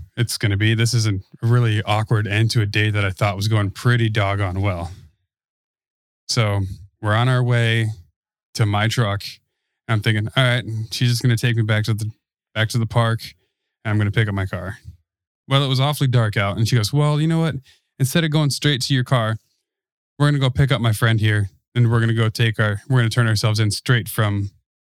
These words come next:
the park." I was like, "All right, if, I guess you must have been talking to him." So we turn off a couple of side streets, and we stop and pull over. I don't even see the guy at first because it is,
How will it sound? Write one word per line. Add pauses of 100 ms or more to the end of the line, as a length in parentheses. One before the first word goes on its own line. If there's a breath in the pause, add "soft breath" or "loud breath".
(200)
the
park."
I
was
like, (1040)
"All
right, (320)
if,
I
guess
you
must
have
been
talking
to
him." (540)
So (240)
we
turn
off
a
couple
of
side
streets, (1000)
and (160)
we
stop
and
pull
over. (720)
I
don't
even
see
the
guy
at
first
because
it
is,